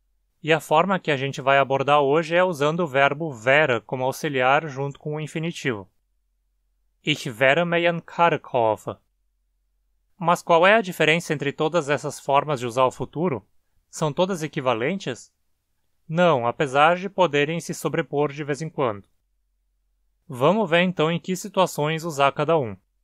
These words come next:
O uso do presente simples é a forma mais básica e que serve para qualquer tipo de futuro,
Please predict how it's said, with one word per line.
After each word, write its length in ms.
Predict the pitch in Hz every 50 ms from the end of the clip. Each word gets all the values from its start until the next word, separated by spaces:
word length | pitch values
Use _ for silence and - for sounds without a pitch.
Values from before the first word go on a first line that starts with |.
| _ _ _ _ _ _ _ _ _ _ _ _ _ _ _ _ _ -
O 160 | - 165 170
uso 180 | 180 202 185 214
do 120 | 185 180
presente 440 | 151 - 175 156 127 139 139 - 180
simples 560 | 156 - - - 139 151 175 - 208 202 175
é 60 | 170 175
a 80 | 170
forma 320 | 151 - 151 143 143 147 139
mais 300 | 135 135 143 175 185 160
básica 600 | 131 135 127 127 131 135 127 - - 170 170 175
e 60 | 175
que 160 | - - 190
serve 480 | - - - 160 147 147 147 139 156 165
para 240 | - - 165 160
qualquer 440 | 143 - 165 156 135 - 156 165 185
tipo 220 | - - 170 139 160
de 120 | 143 -
futuro, 440 | - - 185 - 170 143 120 104